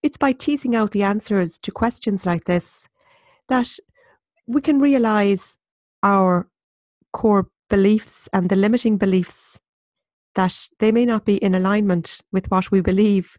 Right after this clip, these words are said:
if we believe that it's fine to be a woman and we embrace our femininity,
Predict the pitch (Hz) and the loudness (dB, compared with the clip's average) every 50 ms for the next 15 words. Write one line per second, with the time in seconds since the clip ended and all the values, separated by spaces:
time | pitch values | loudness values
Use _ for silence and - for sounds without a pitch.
0 | _ - 233 - 220 202 190 190 180 180 185 185 185 185 - - _ _ - 175 | _ -4 -2 0 -2 0 0 2 0 2 2 2 0 0 -2 -6 _ _ -2 -2
1 | 170 - - - - - _ _ _ _ _ _ _ _ - 156 - - - 170 | -2 -2 -6 -12 -18 -20 _ _ _ _ _ _ _ _ -8 -8 -6 -2 0 2
2 | 170 180 185 185 175 165 - - - 180 175 170 156 175 185 185 208 220 208 - | 2 4 2 2 0 -2 -6 -6 -4 -2 -2 0 2 2 2 2 0 0 -2 -4
3 | 175 165 175 175 175 170 156 185 190 202 - 190 175 - 185 170 165 165 170 170 | -2 -2 0 0 0 0 0 0 0 0 -2 -4 -4 -2 -2 -2 0 0 0 0
4 | 185 190 - 254 269 302 | 0 0 0 -2 -2 -4